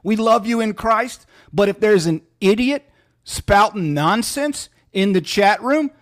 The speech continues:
then I'm gonna call them an idiot just like they are.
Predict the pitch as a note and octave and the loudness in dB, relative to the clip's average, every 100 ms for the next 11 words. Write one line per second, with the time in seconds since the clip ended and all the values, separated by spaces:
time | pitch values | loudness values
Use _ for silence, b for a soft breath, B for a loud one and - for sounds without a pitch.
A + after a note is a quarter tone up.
0 | b D3 A#3 A#3 B3 A#3+ A#3+ - A#3+ A#3+ | b -2 2 2 2 0 -2 2 6 6
1 | A#3+ A3+ A3+ A3+ A3+ D#3+ - C3 F#3 F#3+ | 6 0 -6 -4 -2 -2 -4 -4 -4 -2
2 | F3+ F#3+ F3+ - D3+ E3 C#3 G#2 F#2+ | 2 2 0 -6 -2 0 0 -4 -12